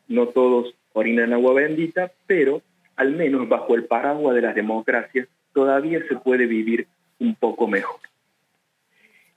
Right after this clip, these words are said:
Este club, son, son dos grandes clubes que tienen miembros y algunos de estos miembros pasan de un lado al otro. El Club de las Tiranías, el Club del, del, del, del Comunismo,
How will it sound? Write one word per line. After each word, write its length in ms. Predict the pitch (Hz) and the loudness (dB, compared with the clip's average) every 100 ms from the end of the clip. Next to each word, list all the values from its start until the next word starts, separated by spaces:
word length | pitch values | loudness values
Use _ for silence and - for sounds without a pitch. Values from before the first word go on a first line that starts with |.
| _ | _
Este 320 | 196 - 175 | -4 -2 -2
club, 360 | - 156 139 - - | 2 2 2 -2 -2
son, 200 | 180 180 | -2 0
son 180 | 160 160 | -2 2
dos 120 | 151 | 2
grandes 320 | 156 165 156 | 2 0 -4
clubes 360 | - 170 185 - | 0 2 0 -2
que 100 | 117 | -2
tienen 320 | 135 139 143 | 0 2 2
miembros 440 | 156 151 160 165 143 | 2 0 0 0 0
y 60 | |
algunos 320 | 139 147 202 | 0 0 -4
de 80 | 165 | -6
estos 220 | 165 151 | -4 -2
miembros 440 | 139 143 139 135 135 | 0 0 0 0 -2
pasan 460 | - 180 180 165 | -6 -8 -6 -4
de 80 | 135 | 0
un 180 | 139 135 | 0 2
lado 420 | 135 135 135 139 | 2 2 0 0
al 140 | 120 107 | 0 0
otro. 240 | 98 - - _ _ _ _ _ _ _ _ _ _ - | -4 -8 -20 _ _ _ _ _ _ _ _ _ _ -4
El 200 | 151 147 | -4 -2
Club 280 | 202 220 190 | -2 0 0
de 100 | 160 | 0
las 180 | - | 0
Tiranías, 680 | - 110 117 131 127 113 110 _ _ - | 0 0 2 0 0 0 -4 _ _ -10
el 140 | 104 | -8
Club 240 | - 143 151 | -2 0 2
del, 220 | 127 - - - | 0 -2 -10 -4
del, 200 | 95 78 - | -4 -4 -8
del, 340 | 95 98 82 - _ _ _ | -6 -6 -12 -18 _ _ _
del 160 | 104 98 | -8 -6
Comunismo, 800 | - 104 123 127 120 104 107 | -4 -2 0 0 -2 -4 -6